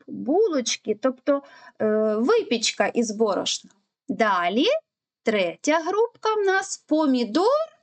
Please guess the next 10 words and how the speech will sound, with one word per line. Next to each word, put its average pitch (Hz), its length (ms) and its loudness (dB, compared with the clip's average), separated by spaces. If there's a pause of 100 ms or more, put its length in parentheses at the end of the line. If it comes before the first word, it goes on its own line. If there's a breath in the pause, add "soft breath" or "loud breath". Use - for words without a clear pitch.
і 381 100 -2 (500)
кетчуп, 403 600 -2
який 392 340 0
виготовляють, 311 720 0
або 262 220 2
томатна 269 540 2
паста. 196 580 -4 (800 loud breath)
Далі 202 760 0
наступна 226 680 0
групка — 381 480 0